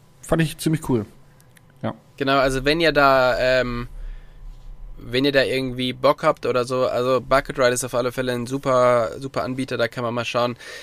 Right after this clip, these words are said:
Speaker 2: Äh, Andreas Tonelli in den Dolomiten ist auch extrem gut, der macht wirklich coole Sachen, ist ein super netter, äh, Typ zusammen mit dem, ähm, der macht's zusammen mit einem Südtiroler, mit einem zweiten Südtiroler, da,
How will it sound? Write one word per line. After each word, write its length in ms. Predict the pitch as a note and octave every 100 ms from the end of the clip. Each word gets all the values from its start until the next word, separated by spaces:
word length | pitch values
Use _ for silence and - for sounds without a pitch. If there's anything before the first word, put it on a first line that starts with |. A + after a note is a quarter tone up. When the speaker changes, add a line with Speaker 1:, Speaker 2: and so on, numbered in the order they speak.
| -
Speaker 2:
Äh, 260 | - B2+ B2+
Andreas 440 | - C3 D3+ D#3
Tonelli 480 | - D3 C#3+ D#3+ D#3+
in 160 | A2+ C3+
den 120 | C3
Dolomiten 580 | C#3 C#3 C#3 E3+ - C#3
ist 140 | C3+
auch 160 | A#2+ C3+
extrem 720 | - B2+ - C#3 C3+ D#3 D#3
gut, 320 | C#3 C#3+ - C3
der 60 |
macht 300 | B2+ B2+ -
wirklich 260 | C#3 C#3 B2+
coole 300 | - D#3 D3
Sachen, 260 | C3+ C3 C3+
ist 120 | -
ein 80 | C3+
super 260 | D3 D3 C3
netter, 1000 | B2+ C#3 B2+ B2 A#2+ G#2+ A#2+ A#2 A2+ A2+
äh, 40 | A2
Typ 380 | - D3 C#3+ -
zusammen 440 | B2 B2+ C3 C3
mit 180 | B2+ -
dem, 400 | A#2+ A#2 A#2 A#2 E2
ähm, 380 | A2 G#2+ A2 A2+ - _ - - - - - - - _ - - -
der 80 |
macht's 320 | C3+ - - -
zusammen 280 | D3 C#3+ D3
mit 120 | D#3
einem 100 | D3
Südtiroler, 540 | C3+ D#3+ D#3 C#3+ C#3+ C#3
mit 120 | B2+
einem 120 | B2+
zweiten 240 | - C#3 C#3
Südtiroler, 400 | C#3 C#3+ C#3 C3
da, 380 | B2 A#2+ B2